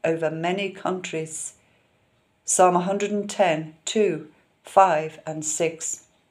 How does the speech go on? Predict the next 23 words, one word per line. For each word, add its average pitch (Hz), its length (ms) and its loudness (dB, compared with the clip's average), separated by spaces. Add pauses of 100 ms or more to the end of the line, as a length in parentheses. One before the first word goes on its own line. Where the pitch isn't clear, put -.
(1000)
"When 190 160 4
the 208 180 4
enemies 233 380 8
shall 202 260 8
come 196 160 4
in 202 160 4
like 214 220 6
a 214 80 2
flood, 175 560 2 (560)
the 170 100 4
Spirit 214 640 4
of 214 80 2
the 214 100 6
Lord 185 480 2 (200)
shall 175 340 4
lift 175 360 0
up 220 300 8
a - 160 4
standard 180 720 4
against 175 540 -2
him." 156 360 -6 (960)
Isaiah 165 460 6
fifty-nine 165 840 0